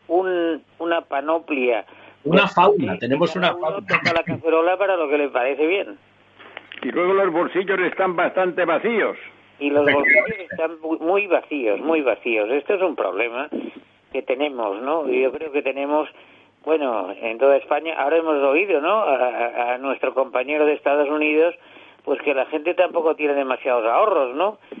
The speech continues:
Speaker 2: No,
Speaker 1: Bueno,
Speaker 2: aquí
Speaker 1: y
Speaker 2: yo
Speaker 1: aquí
Speaker 2: creo que
Speaker 1: hay
Speaker 2: menos
Speaker 1: mucha gente que le
Speaker 2: todavía.
Speaker 1: pasa esto, ¿no?
Speaker 3: Bueno, y además de los doscientos mil millones anunciados por Sánchez,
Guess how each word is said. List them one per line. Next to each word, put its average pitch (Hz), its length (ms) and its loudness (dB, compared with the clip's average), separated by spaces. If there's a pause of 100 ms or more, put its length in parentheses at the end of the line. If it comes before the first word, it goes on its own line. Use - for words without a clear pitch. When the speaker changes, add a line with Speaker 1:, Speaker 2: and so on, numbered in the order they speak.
(140)
Speaker 2:
No, 151 140 4
Speaker 1:
Bueno, 175 180 4
Speaker 2:
aquí 165 80 4
Speaker 1:
y 175 40 0
Speaker 2:
yo 196 80 6
Speaker 1:
aquí 160 180 -8
Speaker 2:
creo 175 100 -4
que 185 60 4
Speaker 1:
hay 165 100 6
Speaker 2:
menos 180 260 4
Speaker 1:
mucha - 120 -12
gente 160 200 -10
que - 120 -2
le 151 80 0
Speaker 2:
todavía. 160 220 0
Speaker 1:
pasa 110 120 -12
esto, 113 300 -10
¿no? 123 180 -4 (1600)
Speaker 3:
Bueno, 156 340 -2
y 131 100 -2
además 143 480 0 (320)
de - 220 -8
los 123 200 0
doscientos 139 640 0
mil 175 240 -2
millones 175 640 -2 (1040)
anunciados 135 720 -2 (140)
por 131 240 0
Sánchez, 175 480 -2